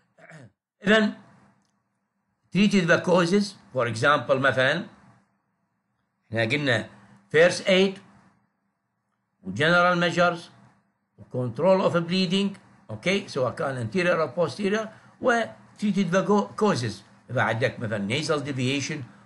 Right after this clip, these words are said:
one of the causes of bleeding، لازم تعالجه. راسم لك هذا النيزل ديفيشنز. تعرفون هسه، آه، م-، معظم العمليات، هسه الموضة الجديدة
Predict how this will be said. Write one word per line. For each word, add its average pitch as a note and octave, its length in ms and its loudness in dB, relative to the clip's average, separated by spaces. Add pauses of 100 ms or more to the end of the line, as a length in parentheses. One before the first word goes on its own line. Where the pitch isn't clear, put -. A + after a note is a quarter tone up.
(140)
one E3 200 2
of C#3 140 -2
the A#2+ 100 0
causes A#2+ 500 -2
of G2+ 180 -6 (140)
bleeding، C3+ 300 -4 (380)
لازم A2+ 340 -2
تعالجه. A#2+ 480 0 (4000)
راسم A3+ 280 -2
لك B2+ 220 -4
هذا A#2+ 240 -2
النيزل G2+ 600 -6
ديفيشنز. F2+ 720 -12 (120)
تعرفون F3 460 -6
هسه، A2+ 460 -4 (540)
آه، G#2 260 -4
م-، C#3+ 180 -2 (100)
معظم B2 440 -2
العمليات، A2 840 -2 (520)
هسه - 180 -6
الموضة A2+ 360 -2
الجديدة A2+ 680 -2